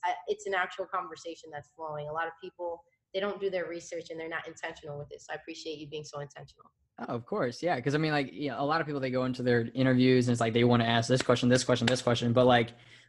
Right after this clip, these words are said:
Speaker 2: what if there was something, you know, they got passionate about this one question? Like, are you just gonna cut that off and keep going? No, no. I want, I
Speaker 1: Yeah.
Speaker 2: wanna talk to you 'cause, I mean, at the end of the day, regardless of title, this, this, that, we're all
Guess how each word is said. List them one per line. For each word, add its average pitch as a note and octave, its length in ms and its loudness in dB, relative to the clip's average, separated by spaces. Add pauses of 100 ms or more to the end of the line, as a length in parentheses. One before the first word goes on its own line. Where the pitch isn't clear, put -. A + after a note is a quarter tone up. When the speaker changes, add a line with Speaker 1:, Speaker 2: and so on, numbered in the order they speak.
Speaker 2:
what C3 160 8
if C3 140 4
there C3+ 100 6
was B2+ 140 6
something, B2+ 260 4 (220)
you C3+ 80 0
know, A2+ 120 0
they B2+ 140 6
got B2 180 4
passionate C3 340 2
about B2 140 6
this A#2+ 140 4
one B2+ 160 6
question? B2+ 300 4
Like, A#2 160 4
are - 20 4
you B2 140 6
just B2+ 160 0
gonna A#2 120 4
cut C3 200 2
that B2 140 6
off A#2+ 200 6
and A#2 100 2
keep B2 200 2
going? D#3 320 6
No, A#3 160 0
no. C#3 160 4
I B2 100 2
want, C#3+ 160 6
I D3 60 6
Speaker 1:
Yeah. - 20 8
Speaker 2:
wanna D#3+ 160 4
talk D3+ 300 4
to B2+ 60 0
you A2+ 60 0
'cause, A#2 140 0
I A#2+ 60 2
mean, A#2+ 160 4
at A#2 60 -2
the B2 120 2
end B2+ 180 2
of D3 100 2
the C#3+ 60 2
day, C3 300 6 (380)
regardless C3 420 4
of A#2+ 240 4 (100)
title, C3+ 400 6
this, C3+ 200 4
this, - 240 -4
that, B2+ 180 -2
we're C#3+ 140 6
all C3 200 2